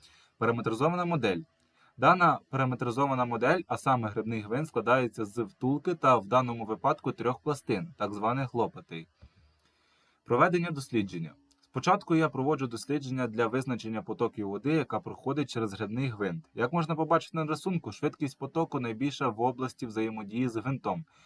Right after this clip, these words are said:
після якого і змінює свою траєкторію.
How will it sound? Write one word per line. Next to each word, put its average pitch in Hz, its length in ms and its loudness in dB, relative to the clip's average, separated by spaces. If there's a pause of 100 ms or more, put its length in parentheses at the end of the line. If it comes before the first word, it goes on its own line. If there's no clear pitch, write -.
(260)
після 127 260 -2
якого 151 420 2
і 127 120 -4
змінює 131 360 -2
свою 131 240 -2
траєкторію. 98 800 -4